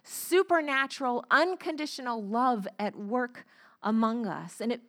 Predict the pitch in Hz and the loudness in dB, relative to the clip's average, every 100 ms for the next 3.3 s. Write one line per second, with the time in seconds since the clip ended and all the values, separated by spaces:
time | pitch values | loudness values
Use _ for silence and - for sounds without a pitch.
0 | - - - 175 277 294 - 220 277 - | -20 -20 -12 2 4 4 2 -4 -8 -8
1 | 269 247 233 226 - 247 226 214 - 190 | -4 -2 0 -2 -2 -2 -2 -2 -4 -6
2 | 190 180 247 254 285 269 233 - 233 226 | -4 0 0 0 -4 -6 -8 -8 -8 -8
3 | 226 202 180 | -10 -10 -10